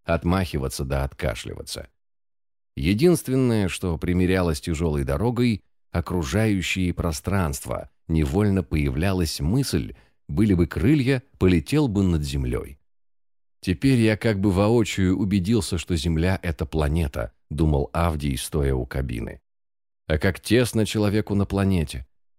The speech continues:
как боится он, что не разместится, не прокормится,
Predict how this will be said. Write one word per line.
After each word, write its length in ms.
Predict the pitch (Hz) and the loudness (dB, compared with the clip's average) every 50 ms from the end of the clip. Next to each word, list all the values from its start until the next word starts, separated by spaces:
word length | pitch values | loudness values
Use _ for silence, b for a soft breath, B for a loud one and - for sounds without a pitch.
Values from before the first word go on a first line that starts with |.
| _ | _
как 220 | - 90 82 76 69 | 0 0 0 2 2
боится 480 | 82 82 92 120 127 - - - 110 | 2 4 4 4 2 0 0 0 2
он, 140 | 104 101 98 | 2 2 2
что 200 | 90 - - 92 | 0 0 0 0
не 120 | 92 98 95 | 2 2 4
разместится, 920 | 101 98 85 101 110 98 - - - - - 110 - - - 69 - - - _ _ _ | 2 2 2 2 0 0 -2 -6 -10 -8 -8 -8 -8 -6 -8 -8 -8 -8 -14 _ _ _
не 140 | - 98 101 | 2 2 2
прокормится, 840 | - - 113 110 - - 131 151 127 95 78 67 - - - - - | 4 2 0 0 0 0 0 0 2 2 0 -2 -6 -8 -12 -12 -14